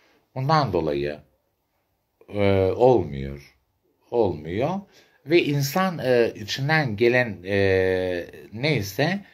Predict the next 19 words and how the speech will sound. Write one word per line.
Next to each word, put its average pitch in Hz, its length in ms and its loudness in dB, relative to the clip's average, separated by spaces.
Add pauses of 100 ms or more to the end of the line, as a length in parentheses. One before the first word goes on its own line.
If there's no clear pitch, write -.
(260)
e, 110 340 2
tabii 117 260 0
ki 147 120 0
onu 113 320 0
okumalı 82 440 -2
ama 139 220 0
kimseyi 123 520 -2
taklit 107 500 -4
etmeden. 73 540 -6 (360)
Taklitler 156 840 -2 (680)
skeçlerde 135 840 2
olur, 95 500 -2 (320)
tiyatroda 139 600 0
olur, 90 500 -2 (680)
e, 113 760 4
gullüm, 151 580 0
e, 123 180 2
filmlerde 120 680 2
olur, 67 480 -6